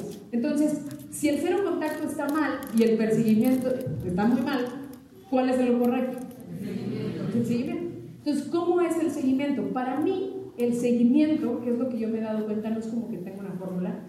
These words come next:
se basa en escuchar. ¿Quieres dar un seguimiento extraordinario?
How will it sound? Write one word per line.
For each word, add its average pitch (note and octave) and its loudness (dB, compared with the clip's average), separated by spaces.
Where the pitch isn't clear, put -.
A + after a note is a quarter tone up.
se A#3+ 0
basa D4+ 2
en C#4+ 0
escuchar. - 0
¿Quieres F4+ 4
dar F#4 4
un F#4 2
seguimiento D4 2
extraordinario? A#3 0